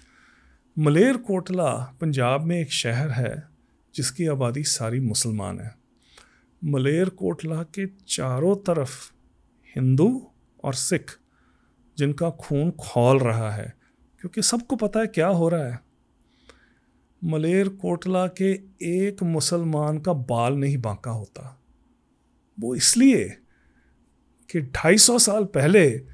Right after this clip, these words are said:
शेर मोहम्मद खान जुल्म के खिलाफ बोला था। उसको हम कहते हैं शेर मोहम्मद खान दे हाँ दा नारा। उसने हाय कहा उस टाइम पे कि ये बच्चों को नहीं मारना। तो देखो, उसके एक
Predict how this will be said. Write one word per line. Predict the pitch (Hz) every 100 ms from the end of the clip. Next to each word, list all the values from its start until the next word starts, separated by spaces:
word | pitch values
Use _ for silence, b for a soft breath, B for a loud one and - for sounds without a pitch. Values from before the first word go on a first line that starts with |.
| b b _ _ _
शेर | - - 175 214
मोहम्मद | 220 160 156 165 170
खान | - 147 160 131 120 143 -
जुल्म | 147 135 143 147
के | 131
खिलाफ | 151 135 120 139 143
बोला | 113 98 95
था। | - 135 b b b b -
उसको | 147 -
हम | 170 180
कहते | 170 151 151
हैं | 180
शेर | 180 - 151 160
मोहम्मद | 165 139 151 151
खान | 147 139 139 139
दे | 165
हाँ | - - 127 135 139
दा | 139
नारा। | 113 110 113 - b b b b b
उसने | 160 156 156
हाय | 143 - 139 185 220
कहा | 180 147 151
उस | 135 -
टाइम | 127 123
पे | 127 156 202 220 B B -
कि | 160
ये | 147 165
बच्चों | 139 131 151 156
को | 202
नहीं | 147 131 160
मारना। | 120 92 95 107 - b b b b
तो | 190
देखो, | 151 156 156 196 202
उसके | 202 180 - - 196 196 214 220 _ _ _
एक | 165 214 277 -